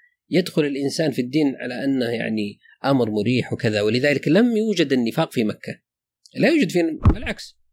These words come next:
لا يوجد نفاق في مكة، بل كانوا يتخفون بالإسلام.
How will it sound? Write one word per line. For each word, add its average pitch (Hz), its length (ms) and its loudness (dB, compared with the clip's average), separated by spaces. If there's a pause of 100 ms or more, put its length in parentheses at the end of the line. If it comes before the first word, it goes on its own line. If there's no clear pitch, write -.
(540)
لا 277 120 -8
يوجد 277 240 -8
نفاق 175 220 -10
في 170 120 -4
مكة، 185 260 -6
بل 139 180 -4
كانوا 277 260 4
يتخفون 294 560 0
بالإسلام. 381 480 0